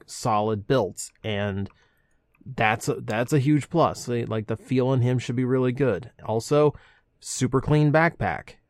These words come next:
Uh, there's, like, no kibble on this guy whatsoever. He's just super lean and doing things right, and I love that. You know, and, like, I'm really excited to see how this feels, considering it's literally, like,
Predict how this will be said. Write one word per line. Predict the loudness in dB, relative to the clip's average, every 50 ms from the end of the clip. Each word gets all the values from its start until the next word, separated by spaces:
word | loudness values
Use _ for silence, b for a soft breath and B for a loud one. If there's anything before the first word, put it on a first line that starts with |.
| _ _ _ -6
Uh, | -2 -2 -2 -2
there's, | 0 0 0 0 2 0 0
like, | -2 -2 0
no | -2 0 0 2 2 0 0
kibble | -2 2 2 2 4 4 2 2
on | 2 0 -2
this | -2 -4 -2
guy | 0 0 0 0
whatsoever. | -2 -2 0 -2 -2 -2 -4 -2 0 2 2 2 2 0 -2 -8 -8 -10
He's | -8 -8 -8 -8 -10 -10 -10
just | -10 -8 -8 -10
super | -12 -12 -8 -2 -2 -2 0 2 2 2 2
lean | 2 2 2 4 4 2 2 0
and | -2 -4 -4 -4 -6 -8 b b b b b b b b b _ _ _
doing | -2 0 2 2 2 2 0 0
things | 0 0 0 2 2 2 2 4
right, | 6 6 6 6 2 -2 -6 -10 -12 -12
and | -10 -10 -8 -8 -8 -8
I | -6 -6 -4
love | -2 0 4 4 4 4 4
that. | 0 -4 -6 -8 -12 -16 -20 -20 _ _ _ _ _ _ _ _ _ _ _ _ _ _
You | -10 -10
know, | -10 -10 -12 -12
and, | -12 -12 -8 -6
like, | -6 -6 -6 -6
I'm | -4 -2 -2 0
really | 2 2 2 2 0
excited | 0 0 0 2 2 2 0 -2
to | -4
see | -4 -2 -2 -2
how | 0 0 0 0
this | 2 0 -2 -4 -2
feels, | 0 2 2 2 0 0
considering | -4 -6 -4 -2 -2 0 0 -2
it's | -2 -4 -6 -12 -14 -2 0
literally, | 2 4 4 4 6 4 4 4
like, | 2 0 -2 -4